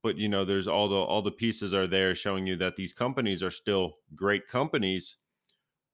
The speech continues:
why are you rushing to sell? Uh, you know, sure, there might be something else, another shiny object to, to purchase at that point in time, but that doesn't mean you want to abandon ship on some of your, you know, your best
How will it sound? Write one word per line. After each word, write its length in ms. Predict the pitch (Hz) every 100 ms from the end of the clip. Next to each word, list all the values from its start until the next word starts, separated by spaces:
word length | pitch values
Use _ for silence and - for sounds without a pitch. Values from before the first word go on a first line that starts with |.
| _
why 500 | 87 90 101 107 110
are 100 | 110
you 160 | 107 104
rushing 400 | 101 98 - 92
to 80 | 87
sell? 540 | - 143 110 71 71 _ _ _ _ _
Uh, 160 | 82 87
you 200 | 90 104
know, 160 | 98
sure, 480 | 90 - - 104 104
there 100 | 98
might 240 | 98 98 -
be 100 | 98
something 400 | - 98 87 95
else, 320 | 95 95 -
another 220 | 90 87
shiny 420 | - 104 95 90
object 460 | 101 107 85 92 -
to, 200 | 90 78
to 120 | -
purchase 480 | - 101 82 92 -
at 160 | 90
that 220 | 87 82 -
point 180 | 95
in 100 | 82
time, 520 | 82 117 120 113 101 92 _ _ _ _ _ _
but 120 | 104
that 160 | 110 107
doesn't 280 | 107 98 80
mean 200 | 104 98
you 120 | 95
want 160 | 95
to 100 | 95
abandon 460 | 87 80 92 90 85
ship 300 | - 113 107
on 160 | 95 92
some 240 | - 101
of 100 | 95
your, 360 | 82 92 90 87
you 120 | - 85
know, 100 | 78
your 160 | 78
best 320 | 76 85 -